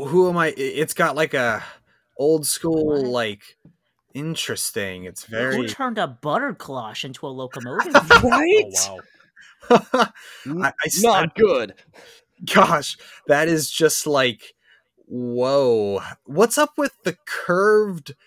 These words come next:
Speaker 1: running board? I'm so
Speaker 3: It looks like an am-,
Speaker 1: confused.
Speaker 3: yeah, it looks like an amusement park, um,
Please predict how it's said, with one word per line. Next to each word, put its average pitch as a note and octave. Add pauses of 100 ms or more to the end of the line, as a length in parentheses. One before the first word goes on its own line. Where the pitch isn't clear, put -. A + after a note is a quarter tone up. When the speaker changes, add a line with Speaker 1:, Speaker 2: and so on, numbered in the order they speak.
(220)
Speaker 1:
running E3
board? F2+
I'm G2+
so -
Speaker 3:
It F3
looks G#3
like G#3+
an G#3+
am-, G#3
Speaker 1:
confused. E3 (240)
Speaker 3:
yeah, G3 (120)
it F3+
looks F#3
like A3+
an G#3
amusement E3+
park, - (580)
um, B2+